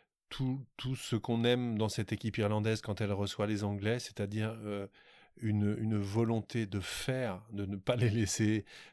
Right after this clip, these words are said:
euh, jouer, imprimer leur marque sur le match et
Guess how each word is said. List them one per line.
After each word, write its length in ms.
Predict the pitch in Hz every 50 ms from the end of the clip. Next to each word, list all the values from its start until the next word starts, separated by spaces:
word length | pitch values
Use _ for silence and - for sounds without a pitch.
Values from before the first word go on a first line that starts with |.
| _ -
euh, 100 | 110 110
jouer, 540 | 95 98 107 104 107 110 107 107 110 113 - -
imprimer 460 | 113 110 101 - - 117 113 110 107
leur 180 | 107 104 101
marque 360 | 101 101 107 101 - - 113 107
sur 160 | - 110 104
le 100 | 104 101
match 320 | 104 113 120 120 - - - -
et 320 | - 113 104 107 110 113